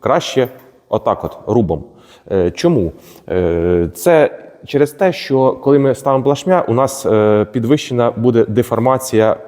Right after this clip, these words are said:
площини. От. Тобто, коли ми руб-, рубо будемо позиціонувати, цього буде. Ну, як воно буде, тільки буде менше. І саме головне, це жорсткість конструкції. Коли у нас буде стоять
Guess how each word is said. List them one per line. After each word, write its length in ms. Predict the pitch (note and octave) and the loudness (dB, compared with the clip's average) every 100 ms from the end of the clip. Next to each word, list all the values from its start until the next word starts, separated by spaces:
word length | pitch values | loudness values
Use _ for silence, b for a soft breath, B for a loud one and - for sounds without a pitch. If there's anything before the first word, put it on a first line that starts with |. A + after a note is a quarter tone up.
| - _ _ _ | -20 _ _ _
площини. 520 | - A2 - A2 D2+ - _ _ b b b b | -2 -2 0 -2 -4 -10 _ _ b b b b
От. 200 | - E2 - _ | -6 -6 -8 _
Тобто, 220 | - - F2 | -6 -4 0
коли 160 | G2+ | 2
ми 100 | A2 | 4
руб-, 280 | C3 B2+ - | 4 2 0
рубо 260 | B2+ C3 A2+ | 0 2 2
будемо 320 | G2+ A#2 A2 | 2 2 2
позиціонувати, 840 | A#2+ A2+ A#2 D#3 D#3+ A3 G#3+ - - | 0 -2 -2 -2 0 2 0 -2 -6
цього 540 | A#2+ B2+ E3+ - - - | 0 2 2 -2 -12 -10
буде. 280 | G2 E2+ - | -6 -4 0
Ну, 60 | |
як 160 | C#3 E2+ | 0 2
воно 140 | C#3 | 0
буде, 260 | G#3 C4 C3+ | 0 2 0
тільки 260 | - C#3+ C#3+ | 0 0 0
буде 240 | C#3+ C#3+ | 0 0
менше. 420 | B2+ F2+ D#2+ - - B B B - | 0 -4 -6 -16 -20 B B B -10
І 60 | |
саме 240 | E3+ A3+ G3+ | -6 -2 2
головне, 440 | F#3 G#3 G3+ A3+ | 2 2 0 -4
це 380 | - - D3+ - | -2 0 2 2
жорсткість 540 | A2+ C3+ G3 - D#3+ - | 0 0 0 0 -4 -2
конструкції. 640 | D#3 - C#3 - - D2+ - B B B _ | -4 -2 -4 -4 -6 -8 -10 B B B _
Коли 220 | C3 F#3 | 2 4
у 60 | F3 | 4
нас 420 | D#3 D#3+ - - - _ _ _ _ _ _ _ _ _ | 0 -2 -8 -18 -20 _ _ _ _ _ _ _ _ _
буде 280 | A#2 D3 A#2+ | 0 2 2
стоять 520 | - C3 B2 G#2 - | 2 2 4 2 -4